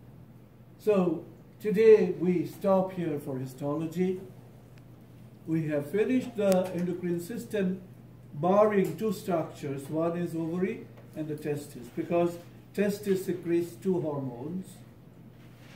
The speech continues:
and the two hormones are testosterone and inhibin. And ovary secretes four hormones, and these are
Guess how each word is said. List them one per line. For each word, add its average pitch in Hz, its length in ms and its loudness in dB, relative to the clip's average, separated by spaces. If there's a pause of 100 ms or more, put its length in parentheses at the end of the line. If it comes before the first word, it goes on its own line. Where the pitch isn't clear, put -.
(140)
and 151 140 -6
the 156 80 -2
two 196 200 2
hormones 165 480 -2
are 170 300 2 (2500)
testosterone 165 880 0
and 139 220 -8
inhibin. 151 560 -6 (720)
And 151 260 -10
ovary 196 720 4
secretes 175 640 -2 (300)
four 190 220 4
hormones, 135 600 -4
and 151 180 -4
these 156 300 0 (320)
are 180 400 2